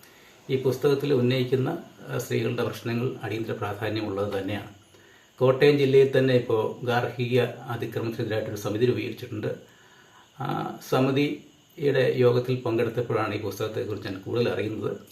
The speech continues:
കോട്ടയം ഡി സി ബുക്സിൽ നിന്ന് വാങ്ങി. ആ, ഏതായാലും ഈ പുസ്തകം ഒരു ചരിത്ര പുസ്തകം എന്ന നിലയിൽ, കേരളത്തിലെ സ്ത്രീ വിമോചന പ്രസ്ഥാനങ്ങളുടെ ചരിത്ര പുസ്തകം എന്ന നിലയിൽ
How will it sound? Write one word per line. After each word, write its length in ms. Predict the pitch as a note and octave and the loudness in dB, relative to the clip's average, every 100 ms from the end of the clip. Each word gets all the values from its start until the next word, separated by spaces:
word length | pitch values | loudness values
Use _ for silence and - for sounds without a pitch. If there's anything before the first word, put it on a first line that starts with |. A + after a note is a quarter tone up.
| - | -12
കോട്ടയം 260 | A#2+ B2+ A#2+ | -6 -2 0
ഡി 100 | A#2 | 0
സി 120 | B2 | -2
ബുക്സിൽ 260 | A#2+ - | -2 -4
നിന്ന് 140 | A2+ G#2+ | -4 -4
വാങ്ങി. 380 | G2 A2+ F3+ - - - _ _ _ _ _ _ | -4 -6 -6 -12 -20 -20 _ _ _ _ _ _
ആ, 60 | B2 A2 A2 A2 A2 - - | -8 -6 -8 -10 -12 -16 -8
ഏതായാലും 480 | A#2 A2+ A2 B2 - | -2 -2 0 -4 -4
ഈ 60 | C3 | -4
പുസ്തകം 460 | A2+ - A#2 B2 - - - _ - | -4 -4 -4 -4 -8 -20 -20 _ -12
ഒരു 320 | B2 A#2 A#2 - - _ _ - | -8 -6 -6 -10 -20 _ _ 2
ചരിത്ര 280 | C3 B2+ F#3 | 2 4 2
പുസ്തകം 360 | D#3 - C3 | 2 2 2
എന്ന 200 | A#2+ A2+ | 4 2
നിലയിൽ, 220 | G2 G#2 - - _ _ _ _ - | -2 -6 -8 -18 _ _ _ _ 2
കേരളത്തിലെ 360 | B2 A#2+ C3 B2+ | 2 4 0 2
സ്ത്രീ 180 | B2+ | 2
വിമോചന 300 | C3 C3+ C#3 | 2 2 0
പ്രസ്ഥാനങ്ങളുടെ 540 | - B2 - B2 B2+ B2+ | -2 -4 0 2 2 2
ചരിത്ര 320 | B2 A#2+ D3 | 2 2 -2
പുസ്തകം 380 | B2 - A#2+ A2 | -4 0 0 0
എന്ന 100 | G#2 | -4
നിലയിൽ 320 | F#2+ G#2+ | -6 -6